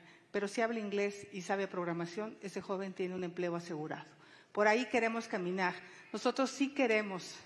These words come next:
Hoy, hoy Sheinbaum dice que yo critico que los pobres no trabajan. No, no.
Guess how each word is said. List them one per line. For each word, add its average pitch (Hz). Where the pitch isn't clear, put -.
Hoy, 247
hoy 247
Sheinbaum 240
dice 240
que 208
yo 214
critico 220
que 220
los 185
pobres 202
no 196
trabajan. 185
No, 220
no. 226